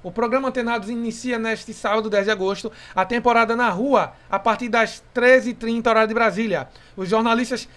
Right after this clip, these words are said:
Natália Carvalho e Victor Melo comandarão as duas primeiras edições num Vixe Café, estabelecimento localizado na zona leste de Teresina, e depois o Hots Pub.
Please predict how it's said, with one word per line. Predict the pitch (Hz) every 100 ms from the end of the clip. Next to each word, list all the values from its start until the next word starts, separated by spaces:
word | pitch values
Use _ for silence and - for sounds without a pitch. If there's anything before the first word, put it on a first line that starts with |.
| -
Natália | 196 233 240
Carvalho | 240 214 240
e | 214
Victor | 208 240
Melo | 180 180
comandarão | 202 190 175 160 165 202 - - - -
as | 165 170 156
duas | 233
primeiras | 233 220 220 214
edições | 220 - 220 214 - - - -
num | 185 208 208 180
Vixe | 165 254 -
Café, | 247 233 - 233 180 - -
estabelecimento | - 170 190 233 240 240
localizado | 214 190 180 196
na | 202 196 180
zona | 190 233
leste | 226 262 -
de | 214
Teresina, | 226 240 208 240 180
e |
depois | 196 214 220 240 - - -
o | 190 180 156
Hots | 139 208 - - - - - - -
Pub. | 262 226 156